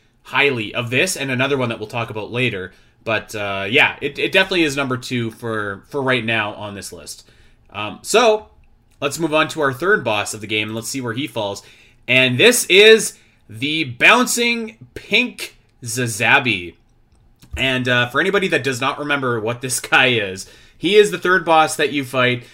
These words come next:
He has, um, like, these crazy pink tentacles that come out of his head. He's got a long body and one Cyclops eye in the middle, and he will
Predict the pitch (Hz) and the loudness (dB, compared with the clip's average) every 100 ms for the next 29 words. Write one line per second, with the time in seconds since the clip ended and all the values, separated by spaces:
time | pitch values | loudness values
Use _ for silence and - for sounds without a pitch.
0 | _ - 135 143 143 139 127 123 - 120 | _ -6 -2 4 4 4 0 -8 -12 -6
1 | 117 113 113 107 - 113 - - 156 165 | -2 -2 -2 -4 -6 -12 -10 -2 2 2
2 | 156 170 170 165 151 - _ _ _ _ | 0 -4 -2 -2 -4 -8 _ _ _ _
3 | _ - - 147 156 - - 139 147 151 | _ -14 -4 -4 -4 -12 -8 -6 -6 -6
4 | 156 151 143 143 135 131 131 123 127 127 | -4 -4 -6 -6 -2 -2 -2 -6 -4 -2
5 | 131 127 120 123 120 110 131 143 135 127 | 0 -2 -4 -2 -2 0 0 0 0 0
6 | 131 139 113 120 123 147 165 - 151 151 | 0 -2 -4 -4 -2 -2 -2 0 0 0
7 | 143 127 - 113 123 120 113 117 101 87 | -2 -2 -4 -2 0 0 -2 -2 -4 -8
8 | 104 135 135 127 | -8 -4 -2 -2